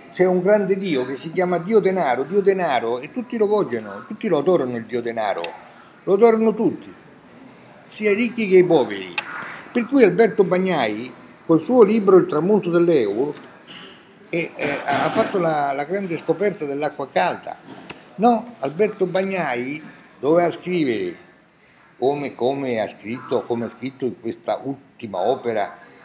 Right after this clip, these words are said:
Serafino Massoni, che ne ha scritte tante le opere, ne ha scritte tante, tante, tante, e Alberto Bagnai doveva scrivere un altro libro intitolato Tutte le monete tramontano, solo il sadu-, il sudore,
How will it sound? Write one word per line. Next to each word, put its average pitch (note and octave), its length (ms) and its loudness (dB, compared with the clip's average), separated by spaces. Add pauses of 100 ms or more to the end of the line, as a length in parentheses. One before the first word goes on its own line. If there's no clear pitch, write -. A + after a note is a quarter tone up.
(120)
Serafino C3 500 -2
Massoni, A#2 460 -2
che F#2+ 80 -8
ne G#2+ 120 -6
ha - 20 -6
scritte B2 380 -8
tante A#2+ 360 0
le A2 120 -2
opere, G2+ 340 -2
ne G#2 100 -10
ha - 20 -8
scritte A#2 360 -8
tante, A#2+ 480 0
tante, A#2+ 320 0
tante, A#2+ 480 -4
e E3+ 200 -8
Alberto F3 440 -8
Bagnai A3 340 -4
doveva D3 220 -2
scrivere D#3 320 -6
un F3 100 -4
altro E3 280 -4
libro B2 340 -6
intitolato B2+ 600 0 (1800)
Tutte D#4+ 340 4
le F#3 100 2
monete A3+ 440 2
tramontano, B2+ 760 0 (680)
solo C4 320 2
il A3 80 0
sadu-, A#3 400 0
il G#3 80 -2
sudore, D#3+ 720 2